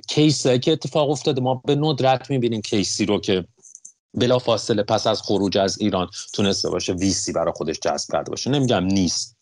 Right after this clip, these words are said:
هست، ولی تعداد و احتمالش مهمه. این احتمال خیلی پایینه. در حالی که اگر از روز اول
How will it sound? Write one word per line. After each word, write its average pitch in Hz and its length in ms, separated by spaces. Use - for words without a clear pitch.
هست، - 480
ولی 127 420
تعداد 113 680
و 107 120
احتمالش 120 840
مهمه. 80 300
این 110 160
احتمال 104 380
خیلی 110 420
پایینه. 71 360
در 127 200
حالی 127 220
که 151 140
اگر 147 240
از 147 160
روز 120 240
اول 120 440